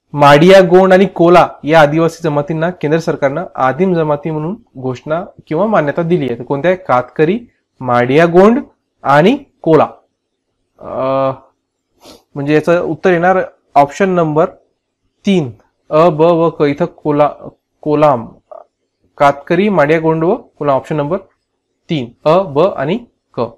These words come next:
ओके, नेक्स्ट क्वेश्चनवर जाऊया. प्रश्न क्रमांक सदतीस, खालीलपैकी कोणते किंवा कोणती विधान किंवा विधाने योग्य आहेत? ओके, काय विचारलं? योग्य विचारलं. काय विधान? सोलापूर जिल्ह्यात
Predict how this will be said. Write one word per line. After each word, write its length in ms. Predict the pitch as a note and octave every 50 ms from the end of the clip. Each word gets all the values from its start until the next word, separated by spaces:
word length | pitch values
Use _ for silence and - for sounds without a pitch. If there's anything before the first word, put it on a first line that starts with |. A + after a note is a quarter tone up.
| _ _ _ _ _ -
ओके, 380 | - E3 - D3+ E3 - _ -
नेक्स्ट 220 | D3 D#3 D#3+ - -
क्वेश्चनवर 280 | F#3+ F3+ - F#3 F3+
जाऊया. 260 | F3+ F#3 F#3 G3 G3+ G3+ G3+ _ _ _ _ _ _ _ _ _ _ _ _ _ _ _ _ _ _ _ _ _ _ _ _ _ _ _ _ _ _ _ _ _ _ _ _ _ _ _ _ _ -
प्रश्न 200 | E3 D#3+ - G#3
क्रमांक 380 | G3+ G#3+ G#3+ G#3+ G#3+ G#3 G3+ A3+ A#3 A#3 A#3 - _ _ - -
सदतीस, 460 | F#3 F3 F#3+ F#3 - A#3+ A#3+ A#3+ - _ _ _ _ _ _ _ _
खालीलपैकी 520 | - E3+ F#3 A3 B3 A3+ A#3+ A#3+ G#3+ B3 B3
कोणते 500 | B3 - G#3+ G3+ G3+ G3 - A3+ A3+ A#3
किंवा 280 | A#3 - A3 G#3+ A3+
कोणती 580 | A3+ A3+ B3 A#3+ A3 F#3+ F3+ - F#3 G#3+ A#3+ - -
विधान 400 | D3 C#3+ D#3 D3 E3+ F3+ G3 G#3
किंवा 200 | G3+ - G#3+ G3+
विधाने 320 | F#3+ F3+ F3 E3+ F3 F#3+ G3
योग्य 460 | E3+ C#3+ D#3 E3 D#3+ D3 D3 F3 E3
आहेत? 200 | C3+ A#2 A#2 A#2 -
ओके, 220 | C#3+ E3 - -
काय 180 | D3+ - D3+ D#3
विचारलं? 380 | E3 D#3+ - F#3+ F3+ G3 A3 B3+ A#3+ _ _ _ _ _ _ - -
योग्य 360 | C3 C3+ D3 D3 C#3+ D3+ D3+
विचारलं. 380 | C3+ A#2+ C3 B2 A#2 A#2 A#2 A#2+
काय 360 | - - - C#3+ D3 D#3 E3
विधान? 300 | E3+ E3+ D#3+ F3 F#3 F#3 F#3 - _ _ _
सोलापूर 420 | - - E3 E3 F#3 F#3 - A3
जिल्ह्यात 280 | G3 F#3 F#3+ F#3 G3